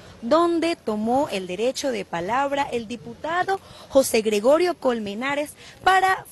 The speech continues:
felicitar la extraordinaria participación de todos los atletas venezolanos en los Juegos Paralímpicos de París dos mil veinticuatro. Continuó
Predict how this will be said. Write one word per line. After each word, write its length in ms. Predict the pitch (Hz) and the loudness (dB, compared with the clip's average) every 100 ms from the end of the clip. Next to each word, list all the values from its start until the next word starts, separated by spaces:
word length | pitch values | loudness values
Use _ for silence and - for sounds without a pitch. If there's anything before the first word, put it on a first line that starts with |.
| - | -6
felicitar 680 | 226 220 - 190 240 185 | -6 -6 -10 -4 -2 0
la 120 | 170 | -2
extraordinaria 920 | 170 - 185 175 165 190 262 294 311 | -6 -4 -2 -2 -2 -2 0 2 0
participación 1080 | 302 339 330 269 - 262 208 208 262 262 277 | 2 2 0 -2 -6 -6 -4 -4 -4 -4 -4
de 100 | 202 | -6
todos 440 | 196 - 339 381 349 | -6 -2 0 0 0
los 200 | 214 - | -2 -4
atletas 560 | 262 233 247 262 254 | -4 -2 0 -2 -4
venezolanos 800 | 180 170 160 165 220 294 294 - - - - - | -6 -8 -4 -2 0 0 -2 -6 -12 -20 -16 -2
en 160 | 330 | 0
los 220 | 285 233 - | 2 0 0
Juegos 560 | 247 240 240 247 - | 0 2 0 -2 -4
Paralímpicos 920 | - 170 175 269 294 320 - 302 294 - | -2 0 0 -2 -2 -4 2 2 2 -2
de 80 | 175 | -2
París 400 | 175 220 294 - | -2 0 -2 -4
dos 200 | 185 180 | -6 -6
mil 180 | 180 180 | -6 -6
veinticuatro. 680 | 180 180 226 196 151 - - - - - - | -6 -6 -4 -2 -4 -8 -14 -16 -20 -20 -8
Continuó 720 | - 196 202 196 220 262 311 | -4 -2 -2 -2 0 2 2